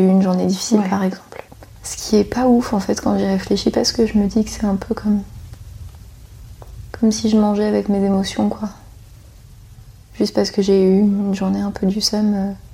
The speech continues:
Speaker 2: Mm.
Speaker 1: dire, « Ah, bah, je vais me faire de la bouffe. » <laughs> C'est,
Speaker 2: Mm.
Speaker 1: enfin, c'est, ça, ça fait une sorte de compensation, quoi. Ce qui est pas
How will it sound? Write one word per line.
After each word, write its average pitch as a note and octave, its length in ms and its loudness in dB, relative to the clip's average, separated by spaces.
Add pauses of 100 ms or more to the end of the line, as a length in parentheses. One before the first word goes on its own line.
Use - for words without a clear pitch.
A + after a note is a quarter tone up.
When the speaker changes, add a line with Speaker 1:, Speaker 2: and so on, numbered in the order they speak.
Speaker 2:
Mm. G3+ 140 0
Speaker 1:
dire, « F#3+ 140 2 (100)
Ah, A#3+ 160 2
bah, G3 120 0
je G#3 80 0
vais G3 40 2
me F#3+ 60 2
faire F#3+ 200 -4
de F#3+ 100 -2
la F#3+ 140 0
bouffe. » A#3 380 2 (280)
<laughs> - 100 -20
C'est, A3 240 0
Speaker 2:
Mm. G3+ 160 0 (260)
Speaker 1:
enfin, - 140 -2
c'est, F#3 420 2 (640)
ça, - 160 -6
ça - 160 2
fait G#3 120 -2
une G#3 60 4
sorte G#3 160 0
de G3 80 4
compensation, G#3 640 -2
quoi. G#3 300 -4
Ce - 120 -8
qui - 160 -6
est G3 100 0
pas G3+ 420 -6